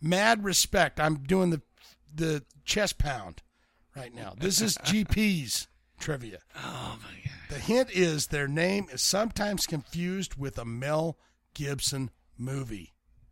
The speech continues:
Speaker 2: Uh, um. So how you doing today? I'm stalling. This is what I'm doing. I'm trying to think.
Speaker 1: Metallica tribute band, Finnish metal.
Speaker 2: I know they were.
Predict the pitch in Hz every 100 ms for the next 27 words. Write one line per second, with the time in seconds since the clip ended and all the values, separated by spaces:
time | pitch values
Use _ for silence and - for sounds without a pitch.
0 | _ _ _ _ - _ _ _ _ _
1 | _ _ _ _ - 214 226 127 151 151
2 | 160 165 165 160 151 - - - - -
3 | - - - - - _ _ _ _ _
4 | _ - - 156 190 196 185 196 127 -
5 | 98 110 - _ _ _ _ _ _ _
6 | _ _ _ _ _ _ _ _ _ _
7 | _ _ _ 143 - - 117 113 110 -
8 | _ - - - 113 - 104 110 - 92
9 | 113 - - 123 127 - 64 - - -
10 | - - - - - 131 - 160 185 180
11 | 175 - 175 180 170 165 165 165 147 165
12 | 170 160 156 151 151 156 - 202 240 285
13 | 247 170 202 220 208